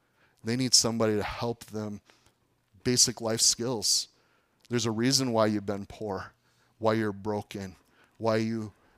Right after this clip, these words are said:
have the heartache in your life. You need to change some things. It'd be easier just to give you money, but actually to walk with you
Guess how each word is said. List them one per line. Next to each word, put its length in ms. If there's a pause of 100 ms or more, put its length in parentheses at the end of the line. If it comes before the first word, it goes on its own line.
have 320
the 60
heartache 500
in 100
your 140
life. 540 (720)
You 140
need 160
to 60
change 440
some 200
things. 680 (760)
It'd 100
be 80
easier 320
just 240
to 60
give 200
you 80
money, 500 (420)
but 100
actually 380
to 80
walk 480
with 320
you 400